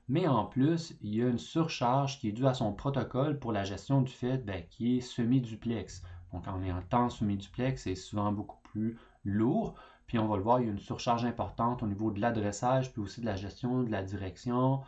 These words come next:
Il y a un acquittement des données reçues. Bref, le I deux C, c'est, euh, considéré comme le plus lent de nos trois systèmes de communication, même si, euh, il y a des vitesses, là, qui ont l'air d'être à peu près similaires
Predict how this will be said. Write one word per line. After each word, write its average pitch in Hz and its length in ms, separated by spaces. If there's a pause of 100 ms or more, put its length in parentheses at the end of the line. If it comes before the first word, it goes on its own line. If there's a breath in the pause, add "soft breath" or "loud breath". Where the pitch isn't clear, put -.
(200 loud breath)
Il 107 80
y - 20
a 101 40
un 101 140
acquittement 113 500
des 104 120
données 101 260
reçues. 120 520 (340 loud breath)
Bref, 117 460 (260)
le 104 120
I 107 100
deux 104 140
C, 127 280
c'est, 123 640
euh, 95 140
considéré 107 460
comme 127 160
le 104 120
plus 117 220
lent 104 160 (180)
de 95 480
nos 92 200
trois 110 420
systèmes 117 280
de 104 60
communication, 92 680 (360 loud breath)
même 135 320
si, 147 440
euh, 107 120
il 104 80
y - 20
a 98 40
des 101 180
vitesses, 151 360
là, 139 100
qui 131 160
ont 101 120
l'air 123 260
d'être 104 300
à - 20
peu 98 100
près 135 180
similaires 120 580